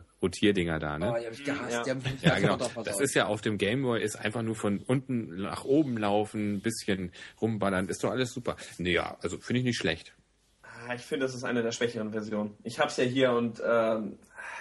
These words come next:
Speaker 1: Es
Speaker 3: ich kann
Speaker 1: gab ja
Speaker 3: mich
Speaker 1: sogar auf dem Game Boy dieses Contra drei umgesetzt, ne? Äh, äh, so ri-, mit, richtig, wo dieses Flugzeug dann auch auf einen zugeflogen kam und so. Auf dem Ur-Game Boy in Schwarz-Weiß.
Speaker 3: Ach.
Speaker 1: Pro-,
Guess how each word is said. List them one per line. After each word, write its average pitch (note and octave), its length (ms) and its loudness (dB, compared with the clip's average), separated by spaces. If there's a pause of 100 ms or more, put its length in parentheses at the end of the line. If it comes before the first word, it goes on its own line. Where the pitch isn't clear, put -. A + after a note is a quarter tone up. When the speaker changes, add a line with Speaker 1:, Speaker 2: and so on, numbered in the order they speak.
(720)
Speaker 1:
Es - 60 -10
Speaker 3:
ich - 80 -10
kann - 160 4
Speaker 1:
gab C#3 60 6
ja B2+ 40 8
Speaker 3:
mich G#2 80 2
Speaker 1:
sogar G#2+ 240 2
auf A2 160 0
dem G#2 120 2
Game G2+ 240 2
Boy G2+ 120 2
dieses F#2+ 300 -4 (180)
Contra G2 380 -2
drei G#2+ 380 0
umgesetzt, F#2 840 -4 (120)
ne? D3+ 360 -4 (100)
Äh, - 40 -14
äh, E2+ 840 -4
so F2 160 -6
ri-, B2 160 -4
mit, G2+ 200 0 (200)
richtig, G#2+ 300 0
wo G2 80 4
dieses E2 220 -2
Flugzeug D#3+ 640 0
dann A2 160 2
auch G2 120 -2
auf F#2 160 -6
einen G#2 360 -4
zugeflogen G#2+ 720 2
kam F#2+ 300 0
und F2+ 140 -6
so. F#2+ 240 -2 (880)
Auf F#2+ 120 -2
dem F#2+ 140 -2
Ur-Game A2 440 4
Boy D#2+ 120 0
in A2 120 -4
Schwarz-Weiß. - 840 -6 (300)
Speaker 3:
Ach. - 320 -8 (460)
Speaker 1:
Pro-, A#2 100 2